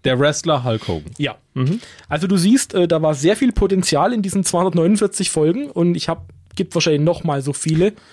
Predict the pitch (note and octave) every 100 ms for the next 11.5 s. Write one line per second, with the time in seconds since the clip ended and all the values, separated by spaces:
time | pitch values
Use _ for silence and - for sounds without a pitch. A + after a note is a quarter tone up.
0 | - - - _ _ _ _ D3+ D3 D3
1 | D3+ D#3+ - - D3 D3 - D3+ D3 -
2 | E3+ D#3 C#3+ D3+ D3 C#3+ D3+ D#3 D3 D3
3 | - C#3 C#3+ D3+ D3 C#3+ - C#3 C#3 -
4 | C#3 C#3+ D#3 C#3 - C3 C3 C3 D3 D3
5 | B2 C#3 C3 B2 B2 - A#2+ A2+ F#2+ -
6 | - A2+ - G#2+ F2 C3+ _ _ _ _
7 | _ _ _ _ _ _ - - - D3+
8 | A2 A2+ - - C3 - D#3 G#3+ F#3+ -
9 | - G3+ - - C#3+ - - - G2 -
10 | - - G2+ - G#2+ _ - G#2+ F2+ G2
11 | - A2 - - -